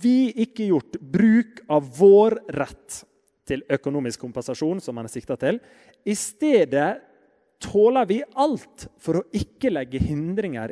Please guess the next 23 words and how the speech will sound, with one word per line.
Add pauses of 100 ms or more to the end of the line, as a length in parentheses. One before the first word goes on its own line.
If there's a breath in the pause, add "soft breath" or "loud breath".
i
veien
for
Kristi (260)
evangelium." (1300 soft breath)
Paulus
sier
altså, (480)
enkelte
situasjoner (100)
så (1040 loud breath)
velger
oss
å
ikke (160)
samle
inn
økonomiske
midler
hvis (100)
det (260)
fører
til